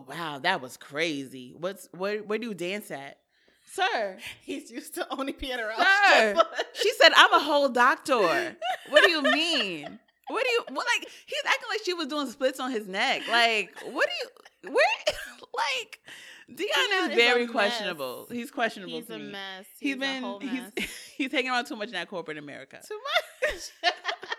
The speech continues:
Speaker 1: Oh my gosh. So Lane and her girls
Speaker 2: Mm-hmm.
Speaker 1: are about to, they're walking in the party and Lane gets approached by this dude.
Speaker 2: Yes.
Speaker 1: And he fine. Shout out to him. He's from our,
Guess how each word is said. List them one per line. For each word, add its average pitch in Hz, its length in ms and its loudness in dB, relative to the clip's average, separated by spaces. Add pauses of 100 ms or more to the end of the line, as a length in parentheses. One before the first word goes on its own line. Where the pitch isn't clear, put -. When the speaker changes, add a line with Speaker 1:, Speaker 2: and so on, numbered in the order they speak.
(680)
Speaker 1:
Oh 339 640 -10
my 220 200 -6
gosh. 180 720 -8 (680)
So 226 280 0
Lane 208 300 -4
and 247 80 -8
her 262 80 -10
girls 190 500 -10
Speaker 2:
Mm-hmm. 233 200 -16 (160)
Speaker 1:
are 170 680 -6 (100)
about 202 300 -6
to, 214 320 -4
they're 233 100 -2
walking 285 280 -4
in 240 80 -8
the 214 60 -10
party 165 460 -6
and 165 140 -12
Lane 180 280 -10
gets 165 320 -12 (1080)
approached 175 340 -6
by 165 140 -6
this 160 180 -10
dude. 147 380 -12 (160)
Speaker 2:
Yes. 180 240 -18 (1080)
Speaker 1:
And 156 480 -6
he 208 140 -8
fine. 156 560 -8
Shout 202 240 0
out 269 120 -2
to 247 100 -6
him. 175 340 -6
He's 190 160 -10
from 175 400 -6
our, 160 640 -4